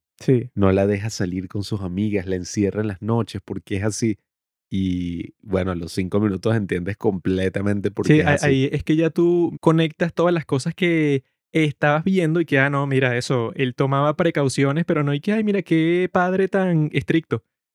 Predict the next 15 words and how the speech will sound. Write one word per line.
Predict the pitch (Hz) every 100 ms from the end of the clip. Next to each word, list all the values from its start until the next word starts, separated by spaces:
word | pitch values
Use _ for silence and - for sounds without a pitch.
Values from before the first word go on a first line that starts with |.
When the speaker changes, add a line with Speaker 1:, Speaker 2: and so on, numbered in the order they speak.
| _
Speaker 1:
sino | - 131 131
porque | 139 139
su | 131 131
hija, | 127 139
bueno, | 147 139 131
eso, | 139 139
cuando | 135 127 127 120 117 117
cuenta | - 131 151
la |
historia, | 160 147 156 190
que | 160
le | 135 131 120 117 117 131
deja | 127 127 127 139
ese | 135 151 151 151 139 127 117 117 -
cassette | 131 143 156 _